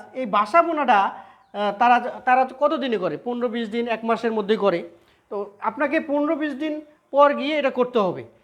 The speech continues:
এইটা not urgent। এটাকে আপনি শিডিউল করেন যে আমি, আহ, দুই সপ্তাহ পর পর শুক্রবার বা শনিবার আমি এই কাজগুলো করব, তাহলে আপনার not urgent কাজটা হলো। কিন্তু এগুলোকে আপনি, আহ, এইটা ইম্পর্টেন্ট, আপনার শিডিউল করাটা ইম্পর্টেন্ট, আর এটাকে এলিমিনেট করতে পারবেন না।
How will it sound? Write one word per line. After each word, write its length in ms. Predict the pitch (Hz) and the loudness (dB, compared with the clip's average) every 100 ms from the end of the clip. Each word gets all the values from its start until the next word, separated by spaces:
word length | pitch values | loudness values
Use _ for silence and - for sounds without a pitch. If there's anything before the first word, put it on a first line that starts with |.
| _ | _
এইটা 320 | - 269 285 339 | -6 -4 2 4
not 160 | 269 | 4
urgent। 300 | 233 180 165 156 | 2 0 -6 -10
এটাকে 260 | 233 302 302 | 0 2 2
আপনি 180 | 277 285 | 0 -2
শিডিউল 300 | 277 247 226 | -4 -4 -4
করেন 280 | 196 165 | -2 -2
যে 100 | 165 | 2
আমি, 320 | 233 226 294 392 - _ _ - | 4 4 2 -4 -8 _ _ -4
আহ, 560 | 196 196 185 185 180 165 156 | 2 4 4 2 0 -4 -8
দুই 180 | 185 294 | -4 0
সপ্তাহ 360 | 320 320 311 294 | 2 2 4 4
পর 220 | 226 269 | 4 2
পর 280 | 233 311 440 - - - | 4 2 2 -4 -20 -12
শুক্রবার 460 | 294 233 277 277 262 | -10 -6 0 2 2
বা 120 | 269 | -2
শনিবার 440 | 269 262 254 320 | -2 -4 2 2
আমি 180 | 285 269 | 2 -2
এই 280 | 403 233 240 | 0 0 0
কাজগুলো 440 | 247 226 190 220 | 0 -2 -2 -4
করব, 300 | 202 165 117 - _ _ _ _ | -4 -6 -8 -20 _ _ _ _
তাহলে 260 | 254 262 277 | 0 2 2
আপনার 240 | 277 285 | -2 -2
not 180 | 254 254 262 | 0 0 0
urgent 200 | 240 269 | -4 -2
কাজটা 360 | 262 240 - 247 | 0 0 -2 -2
হলো। 340 | 254 320 - - - _ | 2 0 0 -6 -20 _
কিন্তু 220 | 277 269 | -8 -4
এগুলোকে 420 | 339 302 311 320 311 | 0 0 0 2 2
আপনি, 380 | 285 302 302 320 _ | 2 0 -4 -8 _
আহ, 220 | 190 196 196 | -4 -2 -2
এইটা 220 | 262 294 | -4 0
ইম্পর্টেন্ট, 440 | 359 285 277 233 190 | 0 2 2 2 -2
আপনার 200 | 156 160 | -4 -6
শিডিউল 320 | - 262 311 | -4 -2 0
করাটা 280 | 294 285 277 | 2 2 2
ইম্পর্টেন্ট, 500 | 254 208 196 240 349 - _ _ | 0 0 -2 -2 -8 -16 _ _
আর 220 | 196 208 | 2 2
এটাকে 300 | 220 277 269 | 2 -2 -2
এলিমিনেট 540 | 262 240 311 320 339 339 | -2 0 0 0 -2 -4
করতে 220 | 294 - | -6 -2
পারবেন 260 | 208 170 | -2 -2
না। 140 | 147 | -6